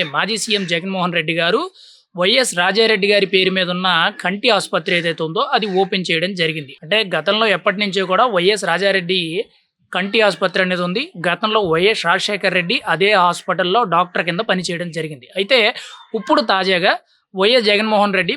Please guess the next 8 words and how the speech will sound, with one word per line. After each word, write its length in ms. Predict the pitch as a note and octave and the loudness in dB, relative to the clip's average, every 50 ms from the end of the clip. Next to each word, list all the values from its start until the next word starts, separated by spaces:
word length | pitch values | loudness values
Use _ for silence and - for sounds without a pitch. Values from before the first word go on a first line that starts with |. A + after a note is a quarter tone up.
| - - | -2 -2
పది 160 | F#3 F3+ G3+ - | -2 -2 0 2
కోట్ల 240 | A3 A3 A3+ A3 A#3 | 2 2 2 2 2
రూపాయలు 380 | G#3+ G#3 F#3+ F#3+ G3 F#3+ F3 E3 F3 | 2 2 2 2 0 0 0 -2 -4
పెట్టి 240 | D#3+ - G#3 F#3+ E3+ D3+ E3+ A3 - _ _ _ _ _ _ _ _ _ _ _ _ - | -2 0 0 2 2 0 -2 -6 -10 _ _ _ _ _ _ _ _ _ _ _ _ 0
ఆ 120 | F#3+ E3+ D#3+ F3+ | 2 4 4 4
హాస్పిటల్ని 640 | F3+ G3+ G3+ - - A3 F#3 G#3 G3 G3 A3 D4+ F4 - _ _ _ _ _ _ _ _ _ _ _ _ _ _ _ _ _ - - _ _ _ _ _ _ _ - | 2 2 0 0 0 0 2 2 2 2 2 0 -2 -4 _ _ _ _ _ _ _ _ _ _ _ _ _ _ _ _ _ -20 -20 _ _ _ _ _ _ _ 0
ఆధునీకరణ 640 | F3+ F3 G#3 G#3 A#3 A#3 A#3+ A3 A3 - G#3 G3+ G3+ F#3+ - | 0 2 4 4 4 4 4 2 2 2 2 2 0 2 2
చేసి 300 | G3 G3 F#3 - A3+ G3 | 2 2 2 2 2 2